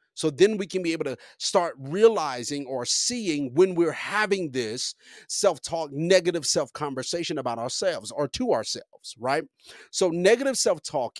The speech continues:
is the voice inside your head that criticizes and belittles you. Now, I, I want you to hear this.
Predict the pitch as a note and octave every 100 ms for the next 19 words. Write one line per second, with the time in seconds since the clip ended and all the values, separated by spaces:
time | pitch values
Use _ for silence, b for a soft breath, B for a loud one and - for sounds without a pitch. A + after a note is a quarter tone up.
0 | - G3+ D3 A2+ C3+ - _ _ _ _
1 | B2+ D3+ A2+ F3+ A#3 A#3 - G#3+ G#3 -
2 | G3 F#3 F3+ C#3 D#3+ D3 A#2 G#2 A2 A#2+
3 | - - - B3 A3+ - G#2 F2+ F2 F2+
4 | G2 - - C#3+ C#3+ C#3 C#3+ C#3+ F3 C3
5 | C3 - _ C#3 B2+ E2 _ _ _ _
6 | _ A#2 A2+ A2+ A#2+ - A2 A#2 - F3
7 | E3 A3 D3 F#2+ F#2+ -